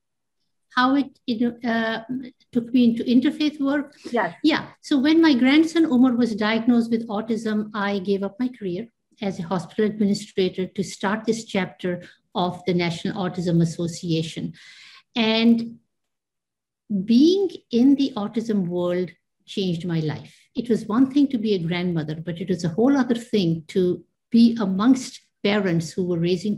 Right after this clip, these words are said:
Speaker 1: children with autism and dealing with issues, anything, anywhere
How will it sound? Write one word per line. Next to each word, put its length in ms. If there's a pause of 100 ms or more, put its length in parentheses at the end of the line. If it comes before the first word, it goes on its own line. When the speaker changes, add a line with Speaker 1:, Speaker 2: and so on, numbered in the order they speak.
Speaker 1:
children 280 (120)
with 120 (160)
autism 380 (640)
and 300
dealing 240
with 280
issues, 300 (300)
anything, 380 (240)
anywhere 340